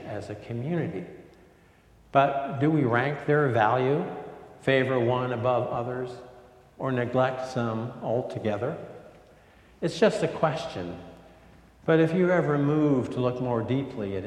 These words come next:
any or all of these gifts, I recommend you keep a Bible,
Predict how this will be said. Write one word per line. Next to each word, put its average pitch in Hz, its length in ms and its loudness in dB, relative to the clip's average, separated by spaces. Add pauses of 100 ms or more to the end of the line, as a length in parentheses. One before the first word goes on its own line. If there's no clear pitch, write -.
any 117 340 -6
or 101 200 -6
all 143 340 2
of 104 140 -2
these 95 360 -6
gifts, - 440 -14 (760)
I 240 140 -4
recommend 135 640 2
you 110 80 0
keep 113 280 -4
a 110 40 -6
Bible, 139 580 0